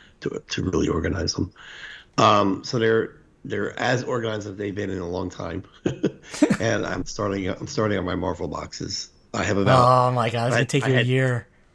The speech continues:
Speaker 1: I had eighteen D C long boxes, and I have about twenty-two Marvel long boxes.
Speaker 2: Wow.
Speaker 1: Yeah, it's fun going through it, though, seeing all these.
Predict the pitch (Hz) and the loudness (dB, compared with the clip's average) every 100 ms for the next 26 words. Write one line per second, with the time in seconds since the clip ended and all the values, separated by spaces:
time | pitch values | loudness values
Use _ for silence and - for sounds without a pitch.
0 | _ _ _ _ _ 123 120 - 127 135 | _ _ _ _ _ -4 -4 -2 -4 -4
1 | - 139 139 143 127 123 107 - 107 98 | -2 0 0 -2 -2 -4 -4 -6 -6 -6
2 | - _ 101 95 92 87 85 - 90 95 | -14 _ -6 -4 -4 -4 -6 -6 -8 -6
3 | 87 98 90 82 82 - 85 85 78 - | -4 -4 -4 -4 -6 -6 -4 -4 -4 -8
4 | 78 80 - - 69 - - - - - | -6 -6 -6 -6 -6 -6 -8 -8 -10 -12
5 | - _ - - - - - - - _ | -14 _ -20 -20 -16 -12 -10 -12 -14 _
6 | - - - _ _ _ _ _ _ _ | -20 -20 -20 _ _ _ _ _ _ _
7 | _ - 92 85 - - - 117 92 87 | _ -6 0 4 2 2 4 4 4 2
8 | - - - - 80 - - - 80 78 | -2 -4 -4 -6 -8 -8 -6 -4 -4 -4
9 | 80 | -6